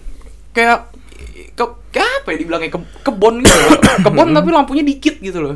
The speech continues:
Speaker 2: Hmm.
Speaker 1: Lampunya tuh di setiap stopannya buat doa gitu.
Speaker 2: Oh, hmm.
Speaker 1: Jadi tuh dia kalau nge-stop berapa? Dua belas kali deh kalau nggak salah deh.
Speaker 2: Hmm.
Speaker 1: Nge-stop, nge-stop, tiap-tiap nge-stop itu.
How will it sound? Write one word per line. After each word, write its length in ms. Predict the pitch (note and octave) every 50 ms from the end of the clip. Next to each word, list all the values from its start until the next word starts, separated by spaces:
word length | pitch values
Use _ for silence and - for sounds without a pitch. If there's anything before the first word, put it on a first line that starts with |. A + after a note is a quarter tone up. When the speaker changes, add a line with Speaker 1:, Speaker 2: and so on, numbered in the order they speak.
| D3+
Speaker 2:
Hmm. 380 | - E3 D3+ C3+ C#3 E3 F#3 F#3+ F#3 - - - - - - - - - - - -
Speaker 1:
Lampunya 300 | - F#3 F3+ G#3+ C4 C#4
tuh 100 | E4+ F4
di 80 | C#4+
setiap 240 | C#4 - - A3+ A3
stopannya 560 | A3+ - - G#3 G3+ - G#3+ G#3 G#3 G#3 G#3
buat 200 | G3+ F#3 F#3 F#3+
doa 280 | - G3 F3 F#3 G3 F#3+
gitu. 320 | G3+ A3+ - F3+ E3+ F#3 - -
Speaker 2:
Oh, 260 | C3 C3 C3 C3+ C#3
hmm. 160 | C#3 B2 A#2+
Speaker 1:
Jadi 160 | D3+ F3+ A#3+ C4
tuh 160 | B3 - D#4 D4 C4+
dia 180 | A#3+ A#3 C#4+ C#4
kalau 160 | C4+ B3 A#3
nge-stop 460 | A3+ A3 A3 - - - - C#4 - -
berapa? 220 | A3 B3 C4+ C4+
Dua 140 | G#3+ G3+ G3
belas 180 | F3+ G3+ A3 - -
kali 380 | - - A3 G#3 G3 G#3 A#3 A#3
deh 100 | F#3 E3
kalau 160 | D3+ C#3 C3
nggak 80 | C3+ C3+
salah 200 | - D#3+ D#3 D#3+
deh. 200 | D3 B2+ C3+ - -
Speaker 2:
Hmm. 420 | - E3 D3+ C#3+ D3 D#3+ F3 F3+ E3+ - - - - - - - - - -
Speaker 1:
Nge-stop, 420 | - A#2+ - - - C#3+ C#3+ E3 F3+
nge-stop, 300 | - C#3+ C#3 - C#3+ C#3+ -
tiap-tiap 360 | - - C#3 - - C#3 A#2+
nge-stop 320 | - A#2+ A2+ - - A#2+ - -
itu. 260 | - - D3+ G3+